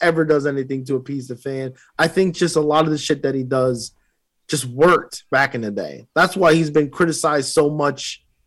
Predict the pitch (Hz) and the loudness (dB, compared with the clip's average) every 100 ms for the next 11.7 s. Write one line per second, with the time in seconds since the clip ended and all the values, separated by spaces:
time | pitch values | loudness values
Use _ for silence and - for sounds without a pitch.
0 | _ _ _ _ _ _ _ _ - 160 | _ _ _ _ _ _ _ _ 0 0
1 | 139 135 - _ _ - 135 - 143 175 | 2 -2 -4 _ _ -4 -2 2 2 4
2 | 202 214 247 220 _ - - _ _ _ | 6 6 4 0 _ -20 -20 _ _ _
3 | _ _ 160 175 180 165 - 175 185 185 | _ _ 0 4 4 2 0 2 2 2
4 | 185 185 185 185 190 180 180 160 160 160 | 4 4 2 -2 -2 -2 -2 -4 -10 -4
5 | 185 175 160 151 - 170 170 160 143 170 | 0 2 2 0 0 2 4 2 0 -6
6 | 165 - 175 160 160 160 160 151 156 151 | -6 0 4 8 8 6 0 -4 -4 -2
7 | 135 147 185 196 240 226 349 349 - 110 | 0 0 -2 0 2 6 6 4 0 -4
8 | - - _ _ - 226 302 359 349 349 | -6 -20 _ _ -4 2 4 4 4 2
9 | 254 - 185 247 - 277 254 220 214 247 | 2 2 6 6 8 6 8 8 8 6
10 | 294 _ - 269 262 240 262 233 220 - | 4 _ 4 4 4 -2 -4 -4 -10 -8
11 | 180 143 - 185 180 123 | -10 -10 -8 -6 -6 -8